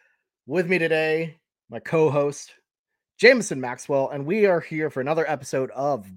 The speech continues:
Bye Bye Big Twelve, uh, the second to last edition. We are almost through all of the departing, or the, the Big Twelve members we're leaving behind. And we're going to head to, uh, the Baylor Bears, uh, and take on a team that is interesting because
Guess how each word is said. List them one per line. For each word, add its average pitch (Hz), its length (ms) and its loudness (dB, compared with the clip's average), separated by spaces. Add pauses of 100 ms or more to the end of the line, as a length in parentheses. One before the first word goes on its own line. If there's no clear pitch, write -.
Bye 185 180 4
Bye 151 180 0
Big 113 180 -10
Twelve, 220 420 2 (440)
uh, 110 260 -12 (220)
the 135 100 -10
second 233 460 -6
to 208 80 -8
last 185 400 -4
edition. 143 340 -8
We 151 140 -6
are 180 100 -4
almost 175 580 -8
through 151 360 -2
all 135 260 -4
of 123 160 -8
the 123 140 -6
departing, 123 640 -4
or 117 220 -12 (340)
the, 113 100 -10 (220)
the 135 80 -10
Big 147 160 0
Twelve 165 220 2
members 147 300 -2
we're 139 120 -6
leaving 131 240 -6
behind. 190 440 0 (640)
And 175 140 -6
we're 247 140 8
going 254 240 2
to 214 140 4
head 196 340 2
to, 170 380 -2
uh, 147 200 -4
the 139 140 -8
Baylor 156 340 -4
Bears, 120 760 -12
uh, 107 200 -16 (100)
and 117 320 -18
take 160 240 -4
on 139 380 0 (240)
a - 40 -20
team 226 280 0
that 202 240 6 (240)
is 214 100 -2
interesting 180 640 0
because 147 480 -2